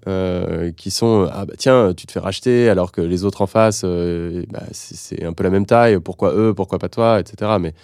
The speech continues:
mais donc ça c'est aussi, euh, les lois du, <laughs> du financement, euh, des V C, euh, de la Silicon Valley et tout ça, et je, et je pense qu'il faut arriver à accepter ça.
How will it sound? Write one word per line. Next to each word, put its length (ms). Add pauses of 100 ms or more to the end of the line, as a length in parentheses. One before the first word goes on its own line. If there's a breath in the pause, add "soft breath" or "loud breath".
(300 soft breath)
mais 80
donc 140
ça 140
c'est 100
aussi, 240
euh, 80
les 140
lois 240
du, 240
<laughs> 40
du 220
financement, 640
euh, 60
des 100
V 120
C, 400
euh, 80
de 60
la 100
Silicon 280
Valley 380
et 60
tout 100
ça, 180
et 60
je, 140
et 80
je 80
pense 180
qu'il 100
faut 140
arriver 240
à 60
accepter 320
ça. 180